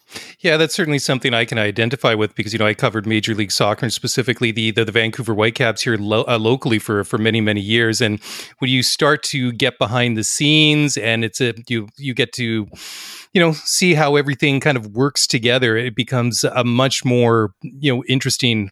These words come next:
picture. You know, it, it's more than what happens on the field or on the track. So I, I completely understand that. That's, uh, really fascinating. So,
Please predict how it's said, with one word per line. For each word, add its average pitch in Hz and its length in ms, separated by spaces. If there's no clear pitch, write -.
picture. 110 440
You 101 140
know, 104 100
it, 123 220
it's 127 240
more 123 120
than 113 120
what 107 140
happens 117 420
on 113 100
the 110 80
field 117 340
or 110 80
on 107 140
the 101 80
track. 113 400
So 107 220
I, 107 340
I 107 60
completely 110 680
understand 104 600
that. 92 140
That's, 104 260
uh, 101 180
really 107 220
fascinating. 107 640
So, 104 260